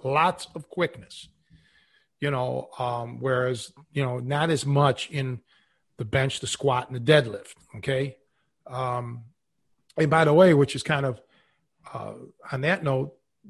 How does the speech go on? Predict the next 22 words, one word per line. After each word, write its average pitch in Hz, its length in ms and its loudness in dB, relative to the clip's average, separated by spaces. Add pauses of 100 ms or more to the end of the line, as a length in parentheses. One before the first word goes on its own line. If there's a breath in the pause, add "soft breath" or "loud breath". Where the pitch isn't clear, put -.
(500)
probably 170 880 4
the 135 80 0
world's 156 360 4
greatest 131 460 6
deadlifter 143 640 2
was 127 180 -4
in 151 120 -4
Cleveland 190 400 0
at 135 100 -6
the 139 60 -12
time 160 260 -4
I 160 40 -2
was 143 120 -2
a 135 60 -4
kid. 202 240 2
I 143 40 4
never 147 200 0
got 135 160 -4
to 139 80 -6
meet 190 160 2
him, 139 120 -2
Vincenello, 165 720 -2